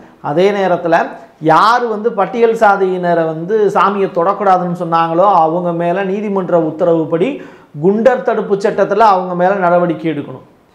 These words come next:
இதுதான் நம்முடைய அரசியலமைப்பு சட்டத்தை காவல்துறையினர் காப்பாத்துவதற்கான ஒரே வழி. இதை செய்யறதுக்கு காவல்துறை அதிகாரிகளுக்கு நம்ம கோரிக்கையும் வைக்கிறோம்.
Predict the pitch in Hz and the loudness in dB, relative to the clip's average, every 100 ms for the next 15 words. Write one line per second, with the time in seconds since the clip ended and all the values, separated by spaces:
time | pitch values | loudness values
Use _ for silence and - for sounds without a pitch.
0 | _ _ _ 143 147 180 180 185 220 254 | _ _ _ -6 -2 2 4 4 2 -2
1 | - - _ _ _ _ _ _ _ 147 | -8 -18 _ _ _ _ _ _ _ -8
2 | 170 208 190 208 190 156 196 226 240 226 | -4 0 2 4 4 2 -2 -6 -2 0
3 | 196 180 180 180 160 185 180 190 208 180 | 0 -2 -4 -2 -2 -2 -2 -2 0 0
4 | 165 180 170 175 156 151 160 226 - - | 2 0 -2 -4 -6 -4 -4 -6 -10 -20
5 | - 156 180 196 180 165 156 151 151 147 | -8 -2 0 0 -2 -4 -4 -4 -6 -6
6 | - 143 139 151 151 135 120 - _ _ | -4 -4 -4 -2 -2 -6 -10 -18 _ _
7 | _ _ _ _ _ _ - 170 254 175 | _ _ _ _ _ _ -6 2 2 2
8 | 220 262 240 202 160 170 202 185 170 180 | -2 0 0 0 -2 0 0 0 0 0
9 | 185 180 175 160 156 160 156 156 139 156 | -2 0 0 0 -2 0 0 0 -2 -4
10 | 151 196 226 151 160 165 165 165 151 151 | -4 -4 -4 -8 -10 -6 -2 -2 -4 -6
11 | 165 135 127 - | -6 -8 -10 -14